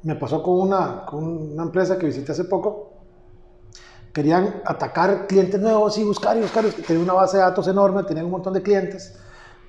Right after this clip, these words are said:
Y yo les dije, "Bueno, ¿qué están haciendo con los clientes actuales?". Y se quedaron viéndose así, como, "De nada, ya, ya nos compraron, ya nos pagaron, ya". Digo, "Y son clientes que pudieran volver a comprar algo, que ustedes pudieran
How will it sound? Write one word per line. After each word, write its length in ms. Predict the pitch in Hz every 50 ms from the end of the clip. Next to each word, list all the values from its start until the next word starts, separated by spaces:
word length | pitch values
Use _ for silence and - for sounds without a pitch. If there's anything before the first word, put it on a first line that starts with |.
| - - - - - - - - - - -
Y 100 | - 151
yo 100 | 147 151
les 80 | 160 165
dije, 140 | 185 175 170
"Bueno, 200 | 185 180 160 -
¿qué 60 | 147
están 160 | - - 165
haciendo 260 | 170 143 175 175 185 175
con 100 | 175 147
los 120 | 117 -
clientes 300 | - 147 147 - 156 156
actuales?". 720 | 139 - - 190 226 269 - - - - - - - - - - - - _ _ _ _ - - - - - - - -
Y 60 | - 135
se 100 | 147 143
quedaron 240 | 151 147 160 165
viéndose 320 | 165 190 202 185 175 170 165
así, 260 | 156 175 202 175 -
como, 260 | 165 151 139 139 139
"De 160 | 143 170 165
nada, 340 | 156 165 214 302 330 - - -
ya, 200 | 175 165 160 160
ya 120 | 143 160 165
nos 140 | 202 233 233
compraron, 400 | 240 202 175 202 233 320 349 262
ya 80 | 208
nos 120 | 220 - -
pagaron, 340 | 233 208 240 320 339 277
ya". 160 | 294 320 - - - - - - - - - - - -
Digo, 220 | - 170 160 156 147
"Y 140 | 147 139 -
son 160 | 151 147 135
clientes 300 | - 180 180 185 214 -
que 100 | - -
pudieran 320 | - 160 151 156 196 208
volver 240 | 202 180 156 180 208
a 80 | 226 -
comprar 300 | 180 170 143 170 175 196
algo, 260 | 233 269 269 233 190 147
que 40 | 139
ustedes 220 | - 165 180 170
pudieran 480 | - - 185 180 190 208 196 202 -